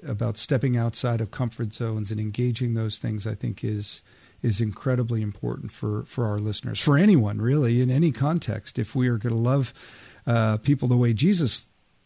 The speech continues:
calls us to love people, we, we're gonna encounter some people who disagree with us, and maybe even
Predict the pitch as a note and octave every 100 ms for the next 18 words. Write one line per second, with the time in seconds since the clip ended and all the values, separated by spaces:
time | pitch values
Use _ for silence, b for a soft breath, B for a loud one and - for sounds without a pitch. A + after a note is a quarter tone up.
0 | _ - D#3+ A3 A3+ A#2 B2 G#2+ G#2 -
1 | A#2 A#2 A#2+ D3+ A#2+ A#2+ D#3 G#3+ A3 D3+
2 | D#3+ F#3 D3 B2+ B2+ D3 C3+ B2 A2 C3
3 | - G#2+ C3 D#3 G#2 - - A2+ G#2+ A#2+
4 | A#2 A#2 A2 G#2+ G#2+